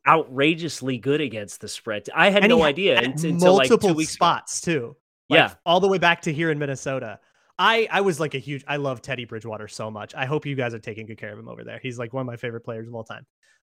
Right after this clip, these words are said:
Speaker 2: Um, 'cause when I first got into, like, covering the Vikings, he was the quarterback. So he has this, holds this very special
Speaker 1: Yeah.
Speaker 2: place in my heart. Um, but so I kinda, <laughs> like, a part of me was really hoping we would see him 'cause I just like watching him. I just like him. Um, but I'll say the,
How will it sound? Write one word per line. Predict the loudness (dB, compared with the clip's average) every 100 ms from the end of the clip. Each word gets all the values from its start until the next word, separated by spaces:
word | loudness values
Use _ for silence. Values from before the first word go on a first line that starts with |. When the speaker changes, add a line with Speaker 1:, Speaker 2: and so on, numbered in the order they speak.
| _ 0
Speaker 2:
Um, | 0 0 -4
'cause | -8 -6
when | 0 0
I | 0
first | 0 -2 0
got | 0 0
into, | -6 -8
like, | -10
covering | -10 -10 -10
the | -10
Vikings, | -10 -12 _ -18
he | -14
was | -14
the | -14
quarterback. | -16 -18 -18 -20 -14
So | -8
he |
has | -4 -4
this, | -6
holds | -6 -6 -6
this | -6
very | -6 -6
special | -8 -12 -12 -12
Speaker 1:
Yeah. |
Speaker 2:
place | -12 -12 -12
in |
my | -14 -14
heart. | -12 -12 -14 _ _ _ _ _
Um, | 0 2 2 -2 -8 -20 _ _
but | -6 -4 -6 -14 _ -6
so | -4
I |
kinda, | -4 -6
<laughs> | -2 0
like, | 0 -2 -12
a | -14
part | -4 0 2
of | 2
me |
was | -4 -8
really | -6 -6 -4
hoping | -4 -6
we | -8 -10
would | -10
see | -12
him | -12 -12 -16 -8
'cause | -2
I | -2
just | -4
like | -6
watching | -8 -12 -16
him. | -20 -18 -12
I | -10
just | -8
like | -10 -12
him. | -16 _ _ _ _ _
Um, | -2 0 -2 -6 -12 -20 _ _ _ -8
but | -6 -4
I'll | -2 -2
say | 0 -2
the, | -2